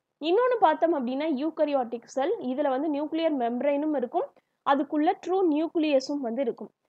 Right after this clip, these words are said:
So, ப்ரோகாரியாட்டிக் செல் அப்படின்றது யூனிசெல்லுலார் organisms like பாக்டீரியால ப்ரோகாரியாட்டிக் செல்ஸ் அப்படின்றது வந்து இருக்கு.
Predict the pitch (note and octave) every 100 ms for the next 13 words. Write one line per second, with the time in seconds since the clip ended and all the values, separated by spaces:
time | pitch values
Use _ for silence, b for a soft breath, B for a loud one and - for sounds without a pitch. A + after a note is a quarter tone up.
0 | _ _ F4 D#4+ F#4 G#4+ A#4+ A4+ G#4+ G#4
1 | F4+ - D#4 C#4+ B3 A#3 B3+ A3+ G#3 A3+
2 | E4 A#4 - _ _ _ D4 F4 G#4+ G#4+
3 | F#4+ E4+ C#4+ C4+ C#4+ D4 D4 E4 E4+ C#4+
4 | A3 A#3 B3+ - D#4+ D#4 C4+ A3+ D#4 -
5 | C#4+ D4+ D4+ D4 C#4 C#4 - C4 B3 B3+
6 | A#3 A#3+ B3 A3+ A3 A3 A#3+ A#3 G#3 B3+